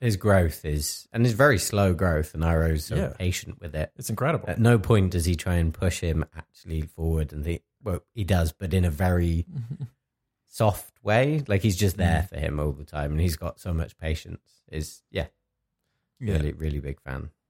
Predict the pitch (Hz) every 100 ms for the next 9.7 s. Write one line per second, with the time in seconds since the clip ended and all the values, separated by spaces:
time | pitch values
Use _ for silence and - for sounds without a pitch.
0 | _ 135 104 85 - 101 113 98 80 76
1 | 76 _ 98 87 - - 107 147 113 107
2 | 95 107 98 98 95 104 - 104 92 90
3 | 87 98 95 98 - 92 90 90 87 -
4 | 92 87 87 87 87 87 85 - _ _
5 | - 87 95 92 90 87 87 107 107 98
6 | 98 98 98 92 95 87 95 98 90 92
7 | 85 78 120 117 104 87 92 92 98 101
8 | 95 98 95 90 87 87 92 98 - _
9 | _ _ 98 87 - 147